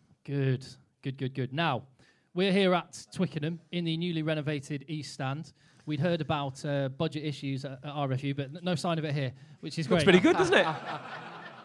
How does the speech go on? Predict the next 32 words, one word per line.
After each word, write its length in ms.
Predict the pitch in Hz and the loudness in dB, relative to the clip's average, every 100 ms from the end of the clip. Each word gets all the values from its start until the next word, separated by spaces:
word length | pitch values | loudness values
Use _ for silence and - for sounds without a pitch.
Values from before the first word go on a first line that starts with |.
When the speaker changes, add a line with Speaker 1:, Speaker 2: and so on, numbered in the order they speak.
| - - - - _ - 196 | -20 -20 -20 -20 _ -20 -14
Speaker 1:
Um, 140 | 196 208 _ _ _ _ _ _ - - | -14 -14 _ _ _ _ _ _ -20 -16
a-, 360 | - - _ 196 | -14 -14 _ 2
and 100 | 220 | 4
we're, 220 | 220 214 - - 202 | 4 4 -2 -10 2
we're 200 | 214 214 | 4 6
here, 320 | 247 240 220 - - - - | 8 6 4 -2 -16 -20 -10
I 40 | 202 | -2
mean, 220 | 208 208 | 0 0
if, 160 | 190 | -4
if 300 | - 208 180 208 | 2 2 2 0
you 60 | |
listen 180 | 220 202 | 0 2
to 80 | 196 | 2
our 100 | 185 | 2
podcast, 520 | 202 170 175 160 - - | 0 0 0 -2 -8 0
um, 360 | 160 160 151 131 _ _ _ _ _ _ - - | 2 2 -4 -8 _ _ _ _ _ _ -20 -4
you'll 160 | 170 | 0
know 200 | 180 170 | 2 4
that 240 | 165 160 - | 4 2 -4
when, 260 | - 170 170 | -6 -4 -2
when 140 | 180 180 | -2 -2
there 100 | 170 | 0
was 200 | 185 180 | 0 0
talk 280 | 208 190 170 | -2 -2 -2
about 260 | 156 147 | -2 -2
the 260 | 147 143 147 | -2 -4 -6
R 200 | 165 147 | -4 -4
F 140 | 139 139 | -4 -6
U 100 | 135 | -6
budget 320 | 139 135 127 | -6 -8 -10
cuts, 420 | 139 123 - - _ _ _ _ _ _ | -10 -10 -14 -20 _ _ _ _ _ _
uh, 240 | 151 143 | -10 -8